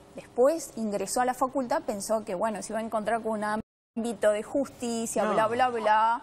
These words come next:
Speaker 2: Por favor.
Speaker 1: Y no.
Speaker 2: Sí, pobrecita.
Speaker 1: Y no. Y tener que explicar a un profe-, se acercó a un profesor y le dijo, "Bueno, esta es mi identidad de género".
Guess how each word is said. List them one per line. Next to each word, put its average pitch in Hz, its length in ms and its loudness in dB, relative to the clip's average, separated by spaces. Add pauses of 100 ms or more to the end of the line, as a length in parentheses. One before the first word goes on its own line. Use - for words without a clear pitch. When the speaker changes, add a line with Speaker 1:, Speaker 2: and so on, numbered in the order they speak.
Speaker 2:
Por 208 100 -8
favor. 165 460 0 (160)
Speaker 1:
Y 196 100 -4
no. 240 320 6 (320)
Speaker 2:
Sí, 320 80 -2 (300)
pobrecita. 202 560 -2 (360)
Speaker 1:
Y 202 60 -6
no. 240 340 2 (400)
Y 226 140 -8
tener 233 340 2
que 294 80 0
explicar 269 540 0
a - 20 -2
un 262 60 -4
profe-, 247 300 -4
se - 100 -2
acercó 254 360 0
a - 20 6
un 277 60 -2
profesor 269 360 -2
y 320 60 -4
le 262 100 -6
dijo, 240 240 -8
"Bueno, 254 260 -2
esta 262 200 -8
es 285 100 -4
mi 247 160 -2
identidad 226 460 -2
de 247 100 -4
género". 269 800 -4